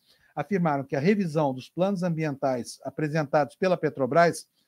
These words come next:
não apresentava alternativa viável que mitigue de forma satisfatória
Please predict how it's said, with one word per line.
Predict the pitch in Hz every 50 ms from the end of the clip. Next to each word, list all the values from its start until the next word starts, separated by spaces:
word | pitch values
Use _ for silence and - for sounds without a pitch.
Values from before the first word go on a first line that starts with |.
| _ _ _ _ _
não | - 165 190 240 254 247
apresentava | 226 233 220 202 185 180 160 - 190 190 190
alternativa | 180 175 - 175 170 170 151 143 - - 175 175 165
viável | 147 165 160 151 165 180 180 185 170
que | - -
mitigue | 170 170 160 - - 190 196 180
de | 165 160
forma | - - 170 165 165 147
satisfatória | - - - 208 202 208 - - 175 156 - - 165 175 185 185 175 175